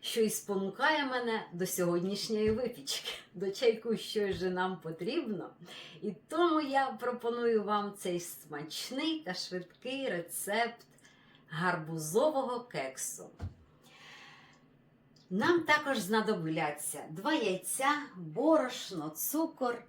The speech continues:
горішки, це за вашим бажанням, е, родзинки, цукати, а також масло рослинне. І ось ми з вами розпочинаємо. Спочатку беремо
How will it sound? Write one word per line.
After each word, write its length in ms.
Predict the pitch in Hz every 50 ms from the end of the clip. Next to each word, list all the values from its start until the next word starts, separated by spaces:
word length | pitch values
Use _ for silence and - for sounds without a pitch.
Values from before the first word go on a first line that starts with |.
| _ - -
горішки, 920 | 214 220 247 302 349 359 349 370 359 349 - - - - 285 269 262 247 - - _ _ _ -
це 260 | - - 277 262 247
за 160 | 214 233 240
вашим 420 | 233 240 233 233 - - 226 214 196
бажанням, 800 | 214 226 233 214 196 208 185 156 151 151 143 127 123 139 135 - - _ - - - - - - - - - - - - _ - -
е, 220 | 160 160 156 143 151
родзинки, 1040 | 165 165 165 170 170 175 190 233 320 339 349 339 320 285 - - 262 247 240 233 226 - - - _ _ -
цукати, 800 | - - 240 240 240 - 349 359 370 359 349 - - 277 - - -
а 100 | 214 220
також 480 | 220 285 311 311 - 370 370 320 240
масло 560 | 233 226 240 285 302 285 - - - 214 208
рослинне. 880 | 208 196 190 - - - - 160 156 160 151 135 131 127 131 151 156 - - - _ _ _ _ - - - - _ _
І 60 | 240
ось 320 | 285 339 392 403 - - 262
ми 140 | 269 269
з 80 | 214 202
вами 400 | 208 214 247 277 262 247 233 226
розпочинаємо. 1300 | 226 254 269 - - - - 208 208 - - - 202 180 170 165 160 143 139 131 131 139 - - - - - _ _ - - - - - - _
Спочатку 720 | - - - - 285 285 - - 381 370 - - - 180
беремо 580 | 175 170 190 180 180 180 180 180 170 156 147 147